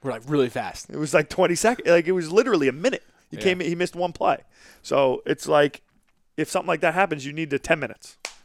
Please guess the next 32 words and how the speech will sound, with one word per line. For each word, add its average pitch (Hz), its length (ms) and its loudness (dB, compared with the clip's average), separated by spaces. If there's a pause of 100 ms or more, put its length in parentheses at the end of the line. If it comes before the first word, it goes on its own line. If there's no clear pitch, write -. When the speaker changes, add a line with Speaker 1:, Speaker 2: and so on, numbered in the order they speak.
(260)
Speaker 2:
ten 190 140 6
minute 180 180 -2
timeout. 143 340 2 (760)
You - 80 -18
know, 131 260 -6 (280)
Speaker 1:
Take 131 120 -12
a 131 40 -12
chill 113 200 -10
pill, 107 240 -14
dude. 113 260 -12 (120)
Speaker 2:
it's - 160 -18
like 127 260 -4
you 135 140 -8
get, 127 180 -2 (100)
it's, 127 460 -20
it's 120 220 -14
like 123 120 -6
a 113 260 -6
timeout, - 20 -20
Speaker 1:
Yeah, 139 160 -4
but 143 100 -2
then 139 120 -2
you 131 100 -4
have 135 160 -2
Speaker 2:
timeout 143 40 -2
Speaker 1:
these, 123 140 -2
like, 127 100 -2
Speaker 2:
bench 120 140 -10
when 117 120 -12
you're 117 100 -10
little. 139 180 0
Speaker 1:
raging, 131 540 -6